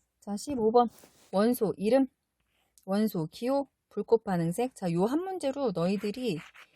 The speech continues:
다 알고 있는지를 확인할 수 있는 문제야. 그쵸? 모두 옳게 짝지은 것. 자, 리튬, 엘아이, 빨간색. 어머.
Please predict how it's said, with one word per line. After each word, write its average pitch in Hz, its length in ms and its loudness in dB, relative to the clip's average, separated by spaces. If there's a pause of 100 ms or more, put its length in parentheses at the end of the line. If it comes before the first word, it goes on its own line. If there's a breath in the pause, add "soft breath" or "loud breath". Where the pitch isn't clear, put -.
(140)
다 247 180 2
알고 196 340 0
있는지를 175 480 0
확인할 349 460 -4
수 - 140 -12
있는 160 200 -2
문제야. 139 320 -6
그쵸? 160 400 -8
모두 170 200 -6
옳게 160 180 -6
짝지은 185 420 -6
것. 180 240 -2 (440 soft breath)
자, 180 160 -4
리튬, 277 600 -4 (320)
엘아이, 196 540 -2 (240)
빨간색. 254 500 -2
어머. 170 260 -2